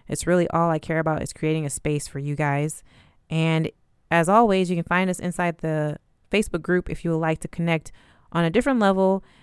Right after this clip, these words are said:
and connect with some other introverts that are out here trying to make the life that they want.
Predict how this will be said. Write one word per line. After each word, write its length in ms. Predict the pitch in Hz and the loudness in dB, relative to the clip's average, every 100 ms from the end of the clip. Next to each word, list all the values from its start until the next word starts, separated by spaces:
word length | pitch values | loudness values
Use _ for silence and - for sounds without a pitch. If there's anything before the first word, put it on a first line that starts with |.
| _ | _
and 560 | 175 175 170 165 160 - | 0 2 2 0 -2 -4
connect 240 | 185 180 170 | -4 -2 -2
with 80 | |
some 100 | 175 - | -8 -2
other 200 | 247 247 | 2 2
introverts 520 | 202 208 190 185 180 | 0 -2 0 2 0
that 160 | 180 170 | -2 -2
are 80 | - | -2
out 200 | 196 196 | -4 -2
here 180 | 202 202 | -4 -4
trying 300 | - 196 208 | -4 -4 -2
to 60 | |
make 240 | 196 226 - _ - | -2 -4 -6 _ -8
the 100 | 240 | -2
life 300 | 254 285 - | -2 -2 -4
that 120 | 240 | -2
they 120 | 277 | 0
want. 320 | 294 302 - | 0 -2 -8